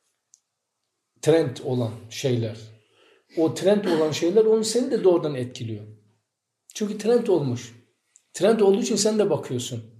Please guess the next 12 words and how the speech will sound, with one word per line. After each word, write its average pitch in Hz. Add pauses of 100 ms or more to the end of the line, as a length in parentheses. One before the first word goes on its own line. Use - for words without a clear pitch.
(340)
Neymiş 180
bu 123
diye. 104 (340)
Sonra 180
sen 233
de -
etkileniyorsun. 120 (540)
Peki 180
onu 190
trend 202
yapan 208
kim? 117